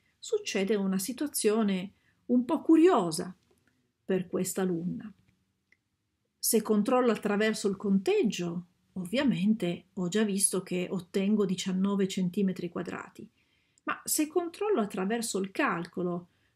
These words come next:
moltiplicando tredici virgola quattro centimetri per uno virgola quattro centimetri, ottengo diciotto virgola settantasei centimetri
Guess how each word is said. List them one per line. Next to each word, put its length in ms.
moltiplicando 1200
tredici 480
virgola 360
quattro 720
centimetri 680
per 180
uno 180
virgola 340
quattro 340
centimetri, 800
ottengo 640
diciotto 580
virgola 380
settantasei 800
centimetri 640